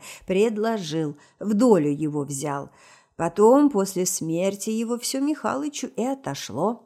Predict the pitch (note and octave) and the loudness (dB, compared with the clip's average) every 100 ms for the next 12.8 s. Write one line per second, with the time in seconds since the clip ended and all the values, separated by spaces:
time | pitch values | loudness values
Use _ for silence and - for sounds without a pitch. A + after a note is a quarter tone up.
0 | _ B3 B3 B3 C4 B3+ C4 C#4+ - - | _ -4 -4 -4 0 0 0 -2 -4 -4
1 | E3 E3 D#3+ D#3 - - _ _ - A3 | -2 -2 -2 -6 -10 -16 _ _ -4 0
2 | G#3+ G#3+ A3 G#3 G#3+ G#3 G3+ G3+ G3+ F3+ | 2 4 4 4 4 4 2 2 -2 0
3 | F#3 G3+ G#3 F3+ - - - - G3+ F#3 | 2 2 2 -2 -6 -14 -16 -6 -2 -2
4 | F#3 A#3 G3+ A3 A3 A3 F#3 F#3 F#3 - | 0 2 4 4 4 2 0 0 -2 -2
5 | F3+ G3+ G3+ - F3 F#3 F3+ F#3+ F#3 F#3 | 0 0 0 -6 -2 -2 -2 -2 0 0
6 | F#3+ - F3+ F3+ F3 F3+ F3 E3+ G3+ G#3 | 0 -4 -4 -2 -2 -2 -2 -2 0 0
7 | E3+ F3 G3+ F#3 F3+ - - - G#3 G#3 | -4 -2 0 0 -4 -6 -18 0 2 2
8 | G3+ A3 G#3+ G3+ G#3 G3+ A#3+ A#3 G#3 G#3 | 0 2 2 0 0 0 0 0 -2 0
9 | G#3 G#3 G#3 G3+ G3+ G#3 - A3 A3 A3 | 0 -2 -4 -4 -2 -2 -2 -2 -2 -4
10 | - C#4 E4 D#4+ _ _ - G3+ - E4 | -4 -2 -4 -8 _ _ -6 -6 -4 -4
11 | F#4 - E3+ - F3 D#3+ - - F#3 F3+ | -4 -8 -10 -4 -2 -2 -6 -6 -4 -2
12 | F#3+ F#3+ F#3 F#3+ C4+ C#4 C4 | -4 -4 -4 -2 0 0 -2